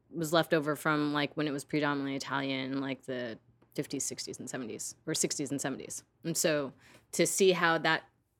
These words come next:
I don't, and I don't know how long they were there for, and to see how they finally closed and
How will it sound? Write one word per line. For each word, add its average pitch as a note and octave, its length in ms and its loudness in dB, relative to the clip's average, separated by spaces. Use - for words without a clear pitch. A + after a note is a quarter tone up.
I F#3+ 60 8
don't, G3+ 240 6
and G#3+ 100 6
I G#3 100 8
don't G#3+ 140 8
know G3+ 140 6
how F#3+ 140 4
long E3+ 200 4
they D#3+ 80 4
were D#3 100 2
there D3+ 200 0
for, - 180 -10
and D3 140 -8
to C#3 60 -8
see E3 220 2
how D3+ 360 0
they F3 680 8
finally E3+ 640 4
closed D3+ 800 2
and C#3+ 360 0